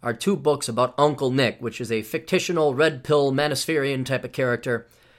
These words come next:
He's kinda like me. He has zero fucks to give, and he just lives his life telling little kids, his nieces, and his nephews, "Yeah, this is how it is in the adult world."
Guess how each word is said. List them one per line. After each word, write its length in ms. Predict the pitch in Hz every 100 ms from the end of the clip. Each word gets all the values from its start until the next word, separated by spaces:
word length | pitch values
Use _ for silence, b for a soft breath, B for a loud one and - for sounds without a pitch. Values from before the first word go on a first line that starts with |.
| b
He's 200 | 175 -
kinda 340 | - 247 277
like 260 | 247 220 214
me. 140 | 190
He 200 | 180 170
has 180 | 170 156
zero 240 | 131 190
fucks 320 | 196 208 185 -
to 80 |
give, 340 | 156 185 196 -
and 200 | 180 175
he 120 | 190
just 280 | 185 202 190
lives 240 | 202 214
his 200 | 208 190
life 320 | 185 185 196 -
telling 300 | 185 202 185
little 240 | 202 196
kids, 320 | - 190 190
his 180 | 185 147
nieces, 380 | 170 190 170 165
and 140 | 190
his 160 | 180 165
nephews, 260 | 175 180
"Yeah, 400 | 226 294 302 311
this 140 | 277 226
is 40 |
how 160 | 240 269
it 60 |
is 160 | 269 226
in 80 | 247
the 140 | 262
adult 320 | 247 247 240
world." 320 | 220 233 214